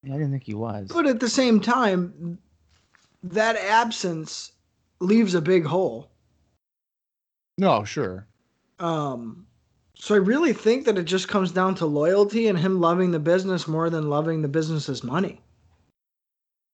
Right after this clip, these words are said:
Speaker 1: Yeah.
Speaker 2: So I give him all credit where credit's due there.
Speaker 1: Yeah, he's definitely an example of a guy not doing it for the money.
Speaker 2: When, when I think of, like, polar opposites in the wrestling business,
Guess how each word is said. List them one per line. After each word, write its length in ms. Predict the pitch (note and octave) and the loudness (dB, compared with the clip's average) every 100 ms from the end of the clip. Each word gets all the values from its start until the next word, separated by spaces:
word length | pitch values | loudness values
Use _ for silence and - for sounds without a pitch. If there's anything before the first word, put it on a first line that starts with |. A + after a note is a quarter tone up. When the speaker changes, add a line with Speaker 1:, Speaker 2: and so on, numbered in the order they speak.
| _ - | _ -10
Speaker 1:
Yeah. 240 | G#2 D#2 - _ _ _ _ _ _ _ _ _ | -10 -10 -16 _ _ _ _ _ _ _ _ _
Speaker 2:
So 340 | - - C3 B2 | -14 -8 -6 -4
I 160 | C#3+ | -2
give 200 | C4+ E4+ | 0 0
him 120 | C#4 A3+ | 4 6
all 160 | A3 | 4
credit 400 | G#3+ A3+ G#3 G#3 | 4 2 4 4
where 140 | E3+ E3+ | 2 0
credit's 460 | - F3 D3 C#3 | 0 0 -2 -6
due 240 | - D#3+ C#3 | -2 -2 0
there. 400 | B2+ A#2+ D#2 - _ _ _ _ | -4 -6 -8 -12 _ _ _ _
Speaker 1:
Yeah, 160 | B2+ B2 | 0 2
he's 240 | C#3+ F3 | 2 2
definitely 340 | G3+ F#3+ G3 D#3 | 2 4 2 0
an 80 | C3+ | -2
example 420 | B2 A#2+ A#2+ A#2+ | -4 -6 -4 -4
of 100 | G#2+ | -6
a 40 | G#2 | -6
guy 240 | A2 A2 | -4 -4
not 400 | G#2 G#2+ G#2+ A2+ | -6 -6 -8 -6
doing 300 | A2+ G#2 G2 | -8 -6 -8
it 140 | G2 - | -12 -14
for 120 | F2 | -16
the 80 | D#2 | -14
money. 320 | B1+ B1 - _ _ _ - - - | -18 -20 -20 _ _ _ -20 -20 -20
Speaker 2:
When, 280 | - B3+ A#3 | -2 2 6
when 120 | A#3+ | 6
I 120 | B3+ C4+ | 6 6
think 220 | D#4 B3 | 4 2
of, 100 | G#3+ | 4
like, 220 | G#3 - | 2 2
polar 440 | - G3+ G3+ G#3+ F3 | 0 4 6 6 4
opposites 640 | F3+ F#3 E3+ - D3+ - | 4 2 -2 -6 -6 -6
in 80 | D3 | -6
the 60 | |
wrestling 480 | C#3+ C#3+ C#3+ E3+ E3 | -4 -4 -6 -6 -2
business, 580 | E3 E3 F3 F3+ F#3 | 0 0 0 -4 -6